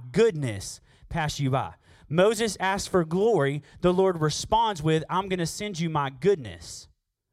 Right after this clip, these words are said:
Glory and goodness are synonymous with each other, s-, specifically in the Hebrew connotation. So, "As the waters fill the sea,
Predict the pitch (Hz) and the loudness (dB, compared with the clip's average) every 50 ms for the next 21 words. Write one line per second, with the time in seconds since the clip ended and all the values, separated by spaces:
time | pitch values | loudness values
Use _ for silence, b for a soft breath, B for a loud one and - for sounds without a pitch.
0 | _ _ _ _ _ - 165 196 220 233 226 220 220 208 180 190 190 180 165 151 | _ _ _ _ _ 2 4 6 6 6 4 4 2 -2 -4 -6 -6 -6 -4 0
1 | 202 220 - 185 156 147 143 151 156 - - B B B B B B - 170 170 | 2 2 2 0 -2 -2 -2 -2 -4 -6 -10 B B B B B B 0 2 2
2 | - - 185 170 175 185 190 190 190 175 170 160 - - 170 165 156 175 165 - | 2 0 -2 0 0 0 0 0 0 0 0 -2 0 0 0 0 0 -2 -4 -2
3 | - 175 160 147 135 127 135 127 - _ _ - - - - 147 143 - - - | 0 0 0 2 2 0 0 -2 -6 _ _ -18 -14 -6 -4 -4 -4 -4 -4 -4
4 | 160 151 - - - - 247 - 208 185 175 - 165 156 160 156 165 170 160 156 | -2 -2 -2 -4 -2 -2 0 0 0 0 0 0 0 0 2 0 0 0 0 -2
5 | 151 127 190 196 185 175 165 151 - 170 160 151 - 175 156 - 127 123 - - | -2 -2 -4 -2 0 0 -2 0 0 -2 -2 -2 -2 -2 -2 -2 -4 -6 -4 0
6 | 175 180 147 120 - b b b b b b b b b b b _ - 180 202 | 2 2 2 2 -2 b b b b b b b b b b b _ -2 0 0
7 | 202 - - 190 175 165 170 190 214 240 254 254 240 - - - - 233 233 247 | 2 4 4 4 4 6 4 4 4 4 4 2 0 0 -2 2 4 4 4 4
8 | 254 - - - - 190 160 147 143 147 156 | 2 -2 -2 0 0 0 2 0 0 -4 -6